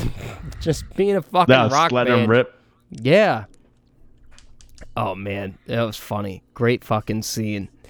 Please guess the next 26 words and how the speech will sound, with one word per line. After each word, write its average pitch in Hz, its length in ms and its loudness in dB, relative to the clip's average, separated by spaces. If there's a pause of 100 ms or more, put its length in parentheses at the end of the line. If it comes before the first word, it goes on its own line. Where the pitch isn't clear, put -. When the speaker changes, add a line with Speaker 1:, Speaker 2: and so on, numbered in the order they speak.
(260)
Speaker 1:
And 147 200 2
the, 143 360 4
yeah. 107 400 -2 (320)
<laughs> - 340 -6
What's - 240 0
wrong 196 220 4
with 190 160 2
being 170 240 4
sexy? 170 800 2 (360)
No. 156 320 4
Speaker 2:
What's 113 180 2
wrong 156 100 8
with 123 140 0
being 139 160 8
Speaker 1:
Sexist. 131 380 2
Speaker 2:
sexy? 104 240 -8
Yeah. 113 420 -2 (2000)
Speaker 1:
Um, 139 920 2 (680)
all 220 80 2
right. 156 240 2 (160)
So, 143 400 4 (920)
get 156 160 6
to 165 120 0
another 139 260 2
scene 131 580 0
where 113 540 0